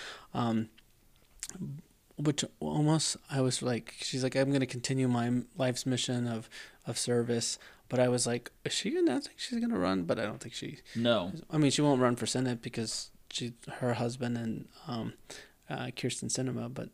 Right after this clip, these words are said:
Speaker 1: uh,
Speaker 2: She
Speaker 1: so
Speaker 2: won't
Speaker 1: both
Speaker 2: run, no.
Speaker 1: Democrats, but
Speaker 2: I think she's now in, like, a gun control advocate.
Speaker 1: Yeah, I mean, that's what she does now. She's a gun control advocacy.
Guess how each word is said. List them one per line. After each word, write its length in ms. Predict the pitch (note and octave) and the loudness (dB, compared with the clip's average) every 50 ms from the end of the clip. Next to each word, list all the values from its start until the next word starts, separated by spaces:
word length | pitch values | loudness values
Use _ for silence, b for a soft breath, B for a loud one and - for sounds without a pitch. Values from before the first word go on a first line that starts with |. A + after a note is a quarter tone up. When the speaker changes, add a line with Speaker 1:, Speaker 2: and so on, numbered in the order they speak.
| _ - - - | _ -20 -14 -10
Speaker 1:
uh, 220 | C#3 A#2 - - - - - - - _ - - - - - A3+ G#3 - - - _ _ _ _ _ - - | -8 -8 -8 -8 -10 -12 -14 -20 -20 _ -20 -20 -20 -20 -20 -20 -20 -20 -20 -20 _ _ _ _ _ -12 -4
Speaker 2:
She 140 | - D#3+ | 2 4
Speaker 1:
so 80 | C#3+ A#2+ | 4 4
Speaker 2:
won't 100 | - - | 4 2
Speaker 1:
both 80 | - B2 | 0 0
Speaker 2:
run, 120 | A#2 F2+ | 0 0
no. 60 | - - | -2 -4
Speaker 1:
Democrats, 360 | E2 F2 - - - - - | -6 -4 -6 -8 -8 -8 -10
but 260 | - C3+ A#2+ A2 - - - | -8 -8 -8 -8 -6 -2 0
Speaker 2:
I 100 | A#2+ B2 | 0 0
think 200 | B2 D3+ C3 - | 2 0 -4 -2
she's 400 | - - A#2+ A2 G2 - - - | -2 -2 -2 -2 -2 -4 -8 -6
now 500 | - G2+ F#2+ F#2+ F#2+ F#2 F#2 F#2 F#2 - | -4 -2 -2 -2 -2 -2 -2 -4 -4 -6
in, 160 | - G2 - - - - | -6 -8 -8 -8 -12 -12
like, 240 | F2 G2 - - | -12 -12 -10 -10
a 100 | D#2 E2+ - - - - - D3 - _ _ - - _ _ _ b b b b b b b b b b - _ - | -12 -12 -12 -14 -20 -20 -20 -20 -20 _ _ -20 -20 _ _ _ b b b b b b b b b b -20 _ -4
gun 160 | - G#2 G2+ | -2 -2 -2
control 340 | G2 - F#2 - F#2+ F2 D#2+ | -2 -4 -8 -6 -4 -6 -4
advocate. 400 | F2 E2 E2+ - - - - F2 - - | -4 -6 -10 -12 -14 -12 -12 -10 -2 0
Speaker 1:
Yeah, 240 | C3 A2 G2+ G2 - | 0 2 0 0 0
I 80 | F#3 D3 | 4 4
mean, 120 | D3 C#3 | 6 6
that's 180 | C3+ C3+ - C3+ | 6 4 2 0
what 80 | A#2 | 0
she 140 | - - A2+ | 0 0 -2
does 200 | A2 G2+ - - | -2 -2 -2 -2
now. 140 | - G2 G2 | -4 -6 -6
She's 280 | - - B2 A#2 - A#2 | -6 -6 -6 -4 -2 0
a 320 | A2 A2 A2 A2 G2+ G#2+ A#2+ | 0 0 0 0 -2 -2 -2
gun 200 | - A#2+ A#2+ A#2 | -2 -2 -2 -2
control 260 | A#2+ A2+ - A2+ A2+ | -2 -2 -2 -2 0
advocacy. 640 | A#2+ A#2+ A#2 A2+ B2 A#2+ - - - B2 A#2 A2+ A2+ | 0 -2 -2 -2 -4 -6 -4 -2 -2 -2 -2 -2 -4